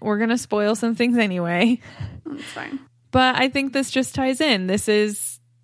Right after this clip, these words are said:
Speaker 1: strong women in a movie being role models for young girls, and even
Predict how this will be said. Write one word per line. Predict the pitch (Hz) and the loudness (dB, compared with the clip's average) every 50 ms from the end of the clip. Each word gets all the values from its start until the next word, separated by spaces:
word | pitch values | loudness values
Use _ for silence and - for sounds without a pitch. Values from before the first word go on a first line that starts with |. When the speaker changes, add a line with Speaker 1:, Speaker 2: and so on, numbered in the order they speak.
| _ _ - | _ _ -12
Speaker 1:
strong | - - - - - 220 214 214 220 226 220 214 | -10 -8 -6 0 2 2 4 4 4 2 2 2
women | 208 202 202 214 220 226 233 240 240 233 - | 0 2 2 2 2 2 2 0 -2 -4 -4
in | - 190 202 | -2 -2 0
a | 208 202 | 0 2
movie | 196 196 196 190 214 214 | 2 0 0 2 0 0
being | 202 202 202 196 190 185 | 2 2 2 2 0 0
role | 180 180 180 180 | 0 0 0 0
models | 185 185 190 196 202 214 226 226 - - | 2 0 2 2 2 2 0 0 -4 -6
for | - - 190 - 185 185 185 190 190 190 190 208 202 - - - _ _ _ _ _ _ - | -4 -2 0 2 2 2 2 2 2 2 0 0 -2 -4 -8 -18 _ _ _ _ _ _ -12
young | 359 254 214 202 202 202 196 | -4 -2 -2 0 0 0 0
girls, | 190 185 185 190 202 220 240 226 - - | 2 2 4 4 4 2 2 0 -2 -4
and | - 196 185 | -2 0 0
even | 185 185 196 185 185 190 196 196 - - | 0 0 0 0 -2 -2 -2 -4 -6 -12